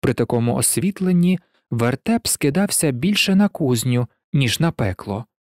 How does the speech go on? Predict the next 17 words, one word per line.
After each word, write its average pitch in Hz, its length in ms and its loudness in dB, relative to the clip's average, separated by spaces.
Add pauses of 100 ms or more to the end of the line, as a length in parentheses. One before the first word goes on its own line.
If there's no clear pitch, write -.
(300)
але 113 240 2
Жондрет 110 640 0 (240)
у 135 120 4
цьому 165 340 2
світлі 135 640 -2 (280)
скидався 190 600 0
більше 185 420 0
на 196 120 4
демона, 101 540 -2 (340)
ніж 131 260 2
на 110 120 0
коваля. 120 600 -2 (1500)
Від 113 200 2
вугілля 170 680 2
пашіло 151 560 0
таким 214 480 2
жаром, 98 500 0